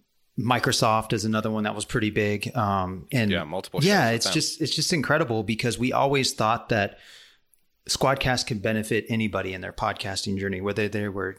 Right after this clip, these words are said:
Speaker 1: just starting off for the first time, they were recording remotely for the first time, or they were a part of some big institution, that recording remotely was still gonna be a valuable service to, to content creators,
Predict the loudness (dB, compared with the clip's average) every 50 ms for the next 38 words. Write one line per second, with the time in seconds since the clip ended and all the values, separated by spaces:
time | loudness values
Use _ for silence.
0 | -8 -2 0 0 2 2 2 2 2 2 2 2 2 0 0 -2 -4 -4 -4 -4
1 | -2 0 0 0 0 -2 -2 0 2 2 2 2 2 0 0 0 -2 -4 -4 -6
2 | -6 -4 -2 0 0 2 2 0 0 0 2 2 2 2 0 -2 -2 -2 -2 -2
3 | -2 -2 -2 -2 -2 -2 -4 -2 0 0 2 2 2 0 -2 -4 -6 -10 -20 -20
4 | -10 -4 0 2 2 4 4 2 2 2 2 2 2 2 0 0 0 0 0 0
5 | 2 2 0 0 0 -2 -6 -4 -2 -2 -2 -2 -2 -4 -2 -2 -2 -2 -2 -2
6 | -2 -2 -2 -2 -4 -6 _ _ _ _ _ -4 -4 -2 0 2 2 2 2 2
7 | 2 2 2 0 0 0 -2 -2 -2 -2 -2 -2 -2 -2 0 0 2 2 2 2
8 | 0 0 0 0 0 2 2 2 2 0 -2 -4 -10 -20 -20 -20 -8 -4 -4 0
9 | 2 2 2 2 2 2 0 0 0 0 0 0 0 0 0 0 -2 -2 -2 -2
10 | 0 0 2 0 0 -2 -2 -2 0 0 0 -2 -2 -4 -6 -4 -2 0 0 0
11 | 0 -2 -2 0 0 0 2 2 2 2 2 2 0 -2